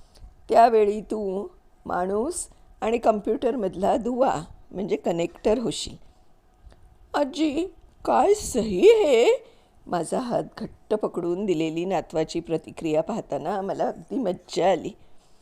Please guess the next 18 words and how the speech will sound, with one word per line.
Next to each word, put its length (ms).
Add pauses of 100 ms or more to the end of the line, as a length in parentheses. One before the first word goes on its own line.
(500)
त्याच्या 320
चमकणाऱ्या 720
डोळ्यातून 800
माऊसची 500
गोष्ट 380
त्याला 340
आवडली 480
आहे 200 (480)
याची 220
पावती 420
मिळाली. 400 (1500)
प्रयत्न, 720
कष्ट, 360 (260)
कॉन्फिडन्स 760
इत्यादींचं 680
महत्त्व 540
गोष्टीच्या 640
निमित्तानं 800